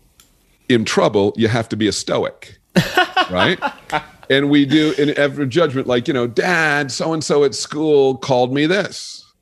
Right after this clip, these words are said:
Speaker 1: Dad,
Speaker 2: Yeah.
Speaker 1: so-and-so at school told me I couldn't play basketball with them."
Speaker 2: Hmm.
Speaker 1: And it, and it, it, "Tell me what you propose as a solution to this."
Speaker 2: Yeah, yeah.
Speaker 1: Right? There's no solution. You could start your own basketball game.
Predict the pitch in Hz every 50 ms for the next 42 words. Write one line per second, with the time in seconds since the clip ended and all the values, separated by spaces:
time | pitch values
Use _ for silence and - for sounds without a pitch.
0 | _ _ _ _ _ _ - - 151 156 147 135 131 127 127 123 - - - 156
1 | 156 156 151 - - 156 147 143 131 - - - 160 160 160 151 143 135 - -
2 | 139 139 135 135 127 127 127 120 - 143 131 127 127 131 131 131 - - - 139
3 | - - - 92 95 92 90 87 85 82 80 - 82 78 62 - - _ _ _
4 | _ _ _ - 123 120 113 101 104 - _ _ _ _ _ _ _ _ _ _
5 | _ _ _ - 113 117 117 117 - - 120 120 123 123 123 120 - 117 117 113
6 | - _ _ _ - - - _ _ - - 131 131 139 139 139 139 - 110 123
7 | 120 - 123 120 - 127 113 - 131 117 123 120 113 104 117 107 98 110 - -
8 | 117 113 113 113 - - 104 104 - 107 90 85 76 76 - - - - - _
9 | _ _ _ - 113 107 98 87 92 - _ _ _ _ _ - 113 113 107 95
10 | 92 90 87 90 120 - - _ _ _ _ _ - 123 127 156 214 226 226 220
11 | 208 196 185 185 175 - - - 92 - - - - - - - - - - -
12 | - - - - - - - 285 285 - - - 180 - - - 139 131 131 113
13 | 120 123 135 135 120 110 104 98 90 - - 85 76 73 73 82 69 69 - 101